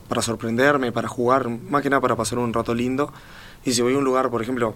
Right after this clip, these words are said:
bueno, si son colegas, siempre le digo, eh, siempre interactuamos, siempre pasa, y al igual cuando van a, a Pistacho, siempre me dicen, "Negro, mirá que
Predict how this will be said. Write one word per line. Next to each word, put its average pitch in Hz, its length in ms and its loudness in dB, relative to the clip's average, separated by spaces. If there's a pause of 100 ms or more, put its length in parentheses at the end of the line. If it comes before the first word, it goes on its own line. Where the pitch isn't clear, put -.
(120)
bueno, 123 160 -2
si 113 120 -4
son 120 100 -2
colegas, 120 300 2
siempre 113 240 0
le 110 80 -2
digo, 113 220 0 (540)
eh, 117 280 0
siempre 151 280 2
interactuamos, 117 640 -2
siempre 123 260 2
pasa, 123 300 2
y 113 80 0
al 117 140 0
igual 120 180 2
cuando 117 220 0
van 117 120 2
a, 110 160 -4 (400)
a 117 120 0
Pistacho, 120 560 0 (160)
siempre 120 260 -2
me 127 100 0
dicen, 117 180 -2
"Negro, 127 200 4
mirá 117 200 0
que 127 180 0